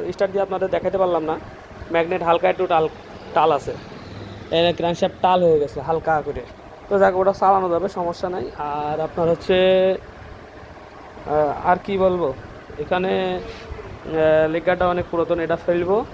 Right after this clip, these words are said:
আর কালার যা আছে, আহ, কালারটা মোটামুটি চলন ছাট, কালারটা খারাপ করিনি, কালার রং মিস্ত্রি ঠিক আছে, রং মিস্ত্রিটা এটা, এটা চলবে,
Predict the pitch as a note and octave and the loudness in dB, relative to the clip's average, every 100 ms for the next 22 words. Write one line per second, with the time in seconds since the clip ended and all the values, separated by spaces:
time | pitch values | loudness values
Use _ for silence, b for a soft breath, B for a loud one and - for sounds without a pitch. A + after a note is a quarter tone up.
0 | - - - - - - - - D#3 F3 | -16 -18 -18 -16 -16 -18 -10 -6 0 4
1 | F3 F3+ F3+ G3 F#3+ G3 A#3+ D4 - E3+ | 4 4 6 6 4 2 -2 -2 -10 -4
2 | E3+ E3+ E3 E3 D#3+ D#3+ - - F#3+ G3 | 0 0 0 0 -2 -4 -6 0 2 2
3 | F#3+ F#3 F3 E3+ E3+ D#3 D3+ D3 F3+ D#3+ | 2 0 0 0 0 -2 -2 -4 0 0
4 | D3+ - G#3 - - - - - - - | 0 0 -2 -4 -12 -10 -10 -10 -8 0
5 | D#3+ D#3+ - D#3 C#3+ B2+ - - D3 D3 | 2 2 0 -2 -2 -2 -6 -2 0 0
6 | D#3 E3 A3 G3 E3+ D#3+ D#3+ D#3+ D3+ - | -2 -2 0 2 4 4 4 2 -2 -4
7 | D3 D3 - D3 B2+ - - - - D3 | -4 -6 -6 -4 -4 -4 -6 -6 -6 -8
8 | D3 C#3 C#3+ C#3 C3 C3 - - - - | -6 -6 -6 -6 -4 -6 -8 -12 -12 -12
9 | - - C#3+ C#3 B2+ A#2 - - - - | -12 -6 -2 0 0 -2 -8 -12 -12 -14
10 | - - - - - - - - - D3+ | -12 -12 -12 -12 -12 -12 -12 -8 -2 2
11 | D3+ - D3+ C#3 | 2 2 0 0